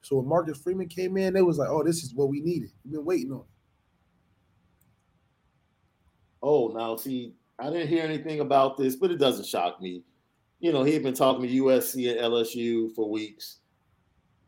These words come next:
Speaker 2: Maybe he had committed to the L S U job weeks ago. It doesn't, you know, if he was recruiting for L S U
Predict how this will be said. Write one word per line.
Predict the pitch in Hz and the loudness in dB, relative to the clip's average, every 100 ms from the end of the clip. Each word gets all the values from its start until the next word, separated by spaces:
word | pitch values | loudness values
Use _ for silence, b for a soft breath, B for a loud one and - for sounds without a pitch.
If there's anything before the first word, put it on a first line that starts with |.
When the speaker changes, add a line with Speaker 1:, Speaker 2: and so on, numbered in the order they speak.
| _ _ _ _ _ _ _ | _ _ _ _ _ _ _
Speaker 2:
Maybe | - 123 147 151 156 | -8 4 4 4 4
he | 143 147 | 6 8
had | 139 131 | 8 6
committed | 127 135 143 135 | 2 4 4 2
to | 135 131 123 | 2 2 2
the | 120 117 | -2 2
L | 131 131 | 4 4
S | 127 | 0
U | 147 | -4
job | 127 131 127 123 | 2 4 4 2
weeks | 131 127 | 0 -2
ago. | 127 120 113 113 113 - _ _ _ _ _ _ _ _ _ _ _ _ _ _ _ _ 202 147 | -2 4 6 6 4 -6 _ _ _ _ _ _ _ _ _ _ _ _ _ _ _ _ -4 -2
It | 160 | 2
doesn't, | 143 127 131 | 4 4 2
you | 175 | 0
know, | 98 80 76 - | -2 -6 -12 -8
if | 104 | -6
he | - 196 | -2 0
was | 139 | 0
recruiting | 123 113 165 139 127 | 0 -2 0 0 0
for | 123 | 0
L | 123 123 | 2 2
S | 113 127 | 2 0
U | 123 120 113 | -2 -2 -4